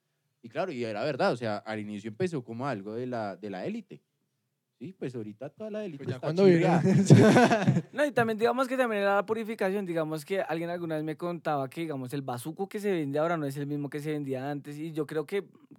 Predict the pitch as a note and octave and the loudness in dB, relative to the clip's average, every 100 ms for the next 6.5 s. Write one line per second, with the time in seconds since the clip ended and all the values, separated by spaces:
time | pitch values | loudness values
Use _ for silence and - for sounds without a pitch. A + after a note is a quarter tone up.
0 | _ - D3 D#3+ A3 A3 G#3+ A3 A3 F3 | _ -8 -6 -6 -6 -4 -4 -4 -4 -4
1 | D3+ E3 E3+ F3+ D#3+ D3+ D#3+ D#3 D3 D3+ | -6 -6 -4 -4 -4 -4 -4 -4 -6 -6
2 | F3+ G#3+ G#3+ G3 D3+ D3 D3 D3 E3 E3+ | -8 -4 -2 -2 -4 -4 -4 -10 -8 -6
3 | C#3 B2+ C#3 C#3+ C#3+ C#3 D3 D#3 C3+ B2 | -6 -6 -6 -6 -6 -8 -6 -4 -4 -6
4 | B2 A#2+ B2+ - C3 C3 B2 A2+ A#2+ D3+ | -10 -10 -14 -10 -4 -4 -4 -10 -14 -14
5 | - - C#3 - D3 F3+ F#3+ E3+ C3 A#2+ | -14 -14 -10 -4 -2 0 2 0 -2 0
6 | D#3 C3+ C#3+ G#2 D3 | 2 2 2 -2 -10